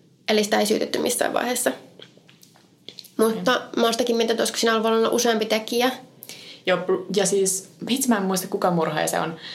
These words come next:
Speaker 2: mut siis on olemassa semmonen, en tiedä sairaus, mut siis geneettinen mutaatio, missä siemennesteen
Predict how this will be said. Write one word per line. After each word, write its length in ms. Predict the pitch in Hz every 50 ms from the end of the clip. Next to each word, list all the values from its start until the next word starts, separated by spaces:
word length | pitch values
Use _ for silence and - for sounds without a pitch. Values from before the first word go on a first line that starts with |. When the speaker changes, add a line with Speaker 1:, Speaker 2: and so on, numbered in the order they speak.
| - -
Speaker 2:
mut 120 | - 175 175
siis 160 | 180 175 175 170
on 200 | 190 220 226 226
olemassa 460 | 208 202 190 180 175 170 175 - -
semmonen, 540 | 185 175 175 170 165 165 160 156 156 156 151
en 440 | - - - - - 165 160 156 147
tiedä 120 | 143 143 143
sairaus, 460 | - 156 147 151 156 160 156 160 -
mut 120 | 165 151
siis 180 | - 156 156 -
geneettinen 640 | 165 160 165 156 151 - - 151 151 151 151 147 -
mutaatio, 500 | - 156 156 - 160 160 156 175 175 175 175 175 - - - -
missä 480 | 175 170 170 - - 170 160 160 - -
siemennesteen 1120 | - - - 185 185 185 175 160 156 151 147 - - - 156 151 151 151 - - - - -